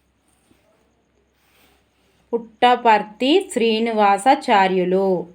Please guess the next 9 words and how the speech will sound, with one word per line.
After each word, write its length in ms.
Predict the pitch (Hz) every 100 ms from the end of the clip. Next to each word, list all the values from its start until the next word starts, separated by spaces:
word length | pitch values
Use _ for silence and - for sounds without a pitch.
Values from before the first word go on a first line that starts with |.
| _ _
పుట్టపర్తి 840 | 185 - - 214 214 196 190 254 311
శ్రీనివాసాచార్యులు 1500 | 226 208 196 196 190 185 254 302 226 175 175 170 180 185 180 _ _ _ _ _ _ _ _
హేళన 380 | 196 208 214 214 208
చేశారట. 520 | 190 196 180 170 175 - _ _ _ _ -
అలిశెట్టి 680 | 208 254 311 311 330 - 311
ప్రభాకర్ 680 | 302 247 208 254 254 277 247
గారికి 480 | 233 226 214 226
సంబంధించి 800 | 349 247 214 226 247 240 220 302
సరికాని, 960 | - 233 214 220 214 190 185 196 214